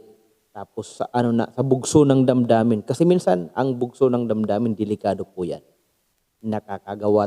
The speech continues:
tayo ng mali na kahit alam nating mali, nagagawa natin dahil sa bugso ng damdamin. O kagaya nitong kay pare, kay, kay pare, kay Father. Di ba? Yung pinapagalitan niya, miyembro mismo niya. Katolik, karelihiyon po niya yan.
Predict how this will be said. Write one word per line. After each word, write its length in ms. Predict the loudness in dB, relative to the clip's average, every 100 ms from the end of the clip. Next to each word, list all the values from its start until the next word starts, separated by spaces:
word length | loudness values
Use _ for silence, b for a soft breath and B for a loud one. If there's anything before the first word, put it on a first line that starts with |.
| 0
tayo 320 | -2 0 -2
ng 240 | -6 -8
mali 400 | 0 2 4 2 0 -6 _ _ _ _ _
na 160 | -12 -12
kahit 400 | -8 -6 -6 -8 -6
alam 240 | -4 -2
nating 400 | -4 -4 -6 -2
mali, 400 | 2 4 4 2 0 -8 _
nagagawa 640 | -4 0 0 2 2 4 4
natin 480 | 0 -2 -2 -2 0
dahil 320 | 2 2 -2
sa 160 | -4
bugso 400 | -4 -6 0 2
ng 240 | 2 0 -6
damdamin. 480 | -6 -6 -8 -10 -14
O 80 |
kagaya 320 | -6 0 2 2
nitong 320 | 0 -2 2
kay 240 | 2 2
pare, 480 | 2 4 4 0 0
kay, 160 | 0 0
kay 240 | -2 -20
pare, 320 | -12 -4 0 0
kay 80 | -2
Father. 480 | 0 0 2 0 0 -10 _ _ _ _ _ _ _ _ -4
Di 80 | 0
ba? 160 | 0 0 -8 _ _ -2
Yung 320 | 2 4 4
pinapagalitan 880 | 2 4 2 2 2 4 2 2 0
niya, 100 | -2 -6
miyembro 640 | 0 2 4 2 2 2
mismo 400 | 2 0 -4 -16
niya. 160 | -14 -16 _ _ _ _ _ _ _ _ _ _ -6
Katolik, 320 | 2 2 2
karelihiyon 480 | 2 4 6 4 0
po 160 | 0
niya 280 | -2 0
yan. 60 | -2